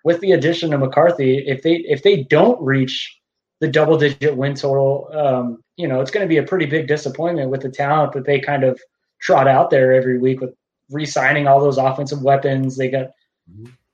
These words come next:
Speaker 1: you know, we'll see what they do in the draft here, if they can solidify the back end a little bit more after the loss of Byron Jones.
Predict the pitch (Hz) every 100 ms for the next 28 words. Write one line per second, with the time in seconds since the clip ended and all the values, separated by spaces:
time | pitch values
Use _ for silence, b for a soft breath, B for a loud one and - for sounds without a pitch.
0 | _ 180 135 120 160 160 151 160 170 160
1 | 156 139 160 143 127 131 131 143 160 151
2 | 139 139 139 - 135 139 143 156 147 135
3 | 135 135 135 139 139 139 135 135 131 135
4 | 135 131 135 131 131 131 135 131 131 127
5 | 131 131 131 127 - -